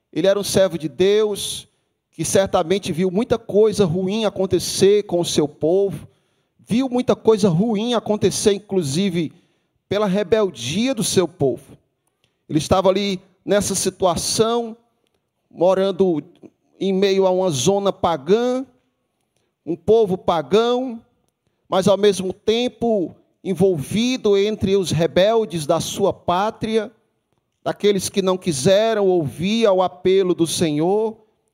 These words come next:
e por isso estavam ali. O ambiente onde Ezequiel estava era muito pesado, havia ali um peso emocional terrível, uma saudade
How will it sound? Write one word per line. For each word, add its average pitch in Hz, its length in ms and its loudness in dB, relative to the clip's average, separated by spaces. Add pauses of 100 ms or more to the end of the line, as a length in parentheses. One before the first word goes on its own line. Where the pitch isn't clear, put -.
(160)
e - 40 -18
por 226 220 -2
isso 254 300 -2
estavam 190 480 -4
ali. 175 440 -4 (720)
O 180 100 -4
ambiente 220 880 -4 (160)
onde 190 260 -2
Ezequiel 185 680 -2
estava 151 800 -6 (580)
era 208 220 0
muito 208 260 -6
pesado, 185 880 -4 (640)
havia 175 400 -2
ali 196 160 0
um 214 100 -4
peso 185 1080 -2
emocional 185 720 0
terrível, 175 600 -4
uma 180 100 -4
saudade 180 960 -4